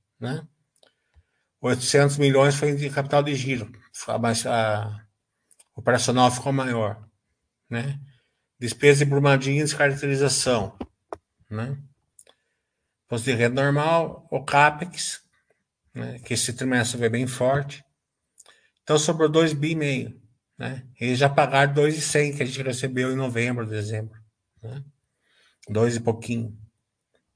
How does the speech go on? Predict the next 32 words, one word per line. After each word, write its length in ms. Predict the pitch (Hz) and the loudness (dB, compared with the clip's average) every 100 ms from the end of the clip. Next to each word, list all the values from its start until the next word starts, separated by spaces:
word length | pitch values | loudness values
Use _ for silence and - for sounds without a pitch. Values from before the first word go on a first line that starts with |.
| _ _ - _ _ _ _ _ _ - | _ _ -20 _ _ _ _ _ _ -4
Então, 200 | - 139 | 2 4
com, 300 | 139 160 147 | 6 4 4
com, 320 | - 147 139 | 4 4 4
com 240 | 143 147 151 | 4 4 6
o 60 | 135 | 4
ebitda, 420 | 127 165 - 143 | 2 0 0 0
eles 160 | 135 | 2
conseguiram 500 | 127 135 135 139 139 | 0 -2 0 2 2
pagar 380 | 131 131 131 127 | 2 0 2 2
todas 420 | - 185 165 131 | 4 4 4 2
as 100 | 127 | 0
suas 280 | - 135 131 | -4 -2 -2
expansões, 1120 | 117 - 120 107 - 120 135 143 135 - - - _ _ _ _ _ _ | -2 -4 -4 -4 -4 0 2 2 0 -4 -10 -14 _ _ _ _ _ _
é, 160 | - 110 | -4 -4
despesas 400 | 110 - 123 127 | -4 -2 -2 -2
com 120 | 123 | -2
Brumadinho, 640 | 120 120 117 117 143 151 | 0 0 -2 -2 -2 0
sobrou 240 | 143 143 139 | 0 2 2
dinheiro 260 | 131 131 | 2 0
pra 80 | 135 | 0
pagar 140 | 139 | 0
os 60 | 135 | 0
dividendos, 520 | 139 143 139 139 147 | 0 0 2 2 2
ainda 240 | 147 151 151 | -2 -2 -2
aumentou 320 | 156 147 151 | -2 0 -2
o 60 | |
caixa, 480 | 151 120 107 - - _ - _ _ | -2 -4 -6 -8 -16 _ -20 _ _
né? 160 | 117 131 131 _ _ _ _ _ _ _ _ _ _ _ _ | -14 -14 -18 _ _ _ _ _ _ _ _ _ _ _ _
Então, 160 | 123 | 2
a 40 | 143 | 2
empresa 300 | 143 143 151 | 2 0 2
tá 540 | 151 139 113 107 - | 4 4 2 -4 -14